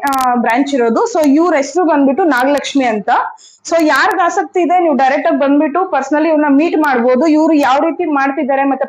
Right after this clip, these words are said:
ಪ್ಯಾಕಿಂಗ್ ಆಗಿರ್ಬೋದು, ಇವ್ರ ವರ್ಕ್ ಆಗಿರ್ಬೋದು ಕಂಪ್ಲೀಟ್ ನೀವು ನೋಡಿ ನೀವು ಕ್ಲಾರಿಟಿ ತಗೊಂಡ ಮೇಲೆ ನಿಮ್ಗೆ ಇಂಟ್ರೆಸ್ಟ್ ಇದ್ರೆ ನೀವು ಮಾಡ್ಕೋಬಹುದು. So ಈ ಪ್ರತಿಯೊಬ್ಬರಿಗೂ ಏನಂದ್ರೆ ನಾವು ಹೆಲ್ಪ್ ಮಾಡ್ತಾ ಇರೋದು ಏನಂದ್ರೆ, ಆ, ಜಾಸ್ತಿ ದೂರ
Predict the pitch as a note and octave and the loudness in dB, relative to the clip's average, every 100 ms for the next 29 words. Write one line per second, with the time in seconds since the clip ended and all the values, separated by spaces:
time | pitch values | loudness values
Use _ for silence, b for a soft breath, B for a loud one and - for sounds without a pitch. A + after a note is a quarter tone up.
0 | B3 B3 D#4 C#4+ C4 C4 A#3+ B3 C4+ C4+ | -4 -4 -2 0 0 0 0 0 2 2
1 | A#3+ B3+ C4 D4 C4 A#3 B3 C#4+ D4 C#4+ | 0 0 0 0 0 0 0 0 0 0
2 | E4+ D#4+ D#4 C#4 C#4+ E4 F#4 D#4+ D4+ D#4+ | -2 0 0 2 2 2 0 0 0 -2
3 | D4 A#3 C#4 E4 F#4+ - B3+ F4+ F4 D4 | -2 -2 -2 -2 -2 -2 0 0 0 0
4 | A#3+ B3+ - - _ - E4 E4 E4 G4 | 0 -2 -4 -8 _ -2 0 0 0 0
5 | G4 C#4+ A4 F4+ C4 B3+ C#4 D4 A#3+ A3 | 0 0 0 2 0 0 -2 0 0 0
6 | B4+ B B B B - F#4+ F#4+ E4+ F#4+ | -2 B B B B -2 0 2 0 -2
7 | F4 - _ A#4 D#4 D#4 G4 G4 - G#4+ | -6 -18 _ -4 -2 0 0 -2 -4 -2
8 | F4 F4+ E4+ F4+ D#4+ C#4 D#4 F#4 - C#4+ | 0 2 0 0 0 0 0 0 0 0
9 | E4 F4 F#4+ F4+ F4+ D#4 C#4+ C#4 B3+ B3 | 0 0 -2 0 0 0 0 0 0 0
10 | F4+ C5+ B B - D4+ C#4+ A#3+ D4+ - | -2 -2 B B -2 0 0 0 -2 0
11 | A#4 D4+ F#4+ | -2 0 0